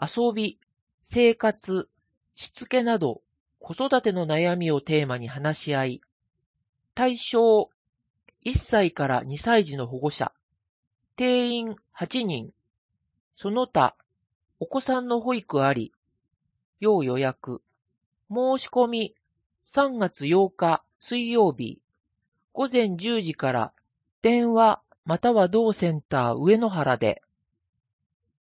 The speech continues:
お話広場。日時、三月二十日月曜日、午前十一時から十一時半。場所、同センター上野原乳児室。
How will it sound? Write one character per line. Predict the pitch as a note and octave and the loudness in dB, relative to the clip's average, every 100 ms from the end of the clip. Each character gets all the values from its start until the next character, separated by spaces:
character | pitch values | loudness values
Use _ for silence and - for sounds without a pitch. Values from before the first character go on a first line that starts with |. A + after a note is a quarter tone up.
| _ - | _ -8
お | F3 | -2
話 | B3+ C4+ C4+ - B3 | 0 2 0 -2 -4
広 | B3 F#3 | 0 2
場。 | C3+ A#2+ - _ _ _ _ _ _ _ _ _ | 2 0 -2 _ _ _ _ _ _ _ _ _
日 | A#3 C4 A3+ | -12 -8 -6
時、 | D3+ B2 - _ _ _ _ _ | -6 -8 -10 _ _ _ _ _
三 | - C#4 C4+ A#3 | -2 0 0 -2
月 | F#3+ - | -2 -4
二 | D3+ D3 | -8 -10
十 | - | -6
日 | - D#3 - - | -2 -2 -2 -6
月 | C#3+ - A#3 | -6 -4 2
曜 | A#3+ E3 | 4 4
日、 | B2+ A2+ _ _ _ _ _ _ _ | 0 -10 _ _ _ _ _ _ _
午 | - C4+ | -6 0
前 | B3 F#3+ | 0 0
十 | D#3 A#3 B3 | -6 -6 -6
一 | A#3+ A#3+ | -6 -8
時 | G3+ | -8
か | - C#3+ | -4 -4
ら | C3 | -4
十 | C3 G#3+ A#3 | -6 -6 -6
一 | - G3 | -8 -6
時 | G3 | -4
半。 | F3 F3+ C3+ - _ _ _ _ _ _ _ | -4 -6 -6 -10 _ _ _ _ _ _ _
場 | D#3 | -2
所、 | E3 A#3 G#3+ - _ _ _ _ _ _ _ | 0 2 2 0 _ _ _ _ _ _ _
同 | C4+ C#4 C4 | -4 -4 -2
セ | G#3+ | -2
ン | F#3+ D#3+ | -2 -4
タ | D3+ C3+ B2 - | -2 0 -2 0
ー | D#3+ | 2
上 | B3 | 2
野 | C4 | 0
原 | G#3+ D3+ B2+ | -2 0 0
乳 | E3+ G#3 F#3+ | -2 -4 -6
児 | F#3+ | -8
室。 | - - A#2 | -10 -14 -16